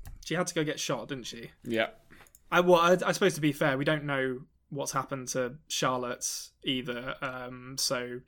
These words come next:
Speaker 1: you know, I, I think she's still alive. I'd be very surprised
Speaker 2: Well,
Speaker 1: if
Speaker 2: we've
Speaker 1: they
Speaker 2: already
Speaker 1: killed her,
Speaker 2: seen
Speaker 1: but
Speaker 2: people traveling through the portal like that in the past. Obviously,
Speaker 1: Yeah,
Speaker 2: it was a way
Speaker 1: yeah, so
Speaker 2: bigger portal, so you never know.
Speaker 1: My,
Speaker 2: But
Speaker 1: my assumption is that she's, um, that she's travelled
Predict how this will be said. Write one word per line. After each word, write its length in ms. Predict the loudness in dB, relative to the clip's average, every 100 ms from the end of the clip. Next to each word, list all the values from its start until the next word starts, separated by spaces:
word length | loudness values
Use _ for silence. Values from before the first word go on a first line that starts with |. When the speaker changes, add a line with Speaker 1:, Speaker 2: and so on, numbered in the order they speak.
| -20 -20 _ _ _ _
Speaker 1:
you 120 | -8 -6
know, 180 | -6 0
I, 240 | 2 4
I 40 | 4
think 180 | 2 -2
she's 180 | -4
still 160 | -2 0
alive. 280 | 0 -2 -4
I'd 60 |
be 80 | -4
very 200 | -2 -2
surprised 400 | -2 -4 -2 4
Speaker 2:
Well, 80 | 10
Speaker 1:
if 60 | 12
Speaker 2:
we've 80 | 12
Speaker 1:
they 40 |
Speaker 2:
already 220 | 12 10
Speaker 1:
killed 60 | 8
her, 40 | 6
Speaker 2:
seen 100 | 6
Speaker 1:
but 60 |
Speaker 2:
people 200 | 4 2 4
traveling 340 | 6 6 4
through 160 | 0 -2
the 60 |
portal 300 | -2 -2 2
like 160 | 2 2
that 60 | -2
in 60 |
the 60 | 0
past. 320 | 2 2 0
Obviously, 220 | -2 0
Speaker 1:
Yeah, 80 | 0
Speaker 2:
it 60 | 0
was 80 |
a 40 | 2
way 120 | 2
Speaker 1:
yeah, 60 | 2
so 120 | 0
Speaker 2:
bigger 120 | 0
portal, 320 | 0 0 0
so 340 | -2 -2 -2 -2 -8
you 120 | -4
never 160 | -2 0
know. 180 | -2 0
Speaker 1:
My, 220 | 0 -2
Speaker 2:
But 140 | -4 _
Speaker 1:
my 280 | -6 -4 -2
assumption 380 | -4 -6 -8 -10
is 160 | -12 -8
that 180 | -8 -6
she's, 340 | -6 -6 -6
um, 300 | -8 -10 -18 -20 -20 -20 -20 -10
that 140 | -6
she's 200 | -4 -4
travelled 540 | -6 -8 -10 -10 -12